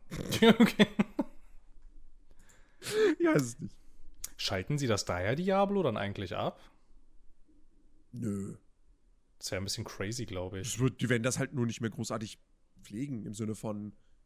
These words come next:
Speaker 2: also die haben jetzt eh nicht krass neue Features mit den Seasons in den letzten Jahren veröffentlicht, aber,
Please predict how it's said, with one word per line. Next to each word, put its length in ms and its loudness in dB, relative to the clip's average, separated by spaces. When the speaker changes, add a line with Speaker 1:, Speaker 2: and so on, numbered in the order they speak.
Speaker 2:
also 160 -8
die 60 -4
haben 100 0
jetzt 200 -2
eh 80 2
nicht 160 4
krass 220 0
neue 180 2
Features 420 0
mit 120 -2
den 220 -2
Seasons 420 -4
in 60 -12
den 100 -6
letzten 240 -6
Jahren 340 -4
veröffentlicht, 540 -10
aber, 260 -2